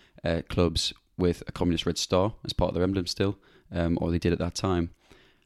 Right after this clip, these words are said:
After Croatia gained independence in the nineties, the Football Federation was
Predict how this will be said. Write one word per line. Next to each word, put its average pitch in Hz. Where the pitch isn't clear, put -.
After 139
Croatia 127
gained 107
independence 95
in 82
the 87
nineties, 90
the -
Football 101
Federation 87
was 85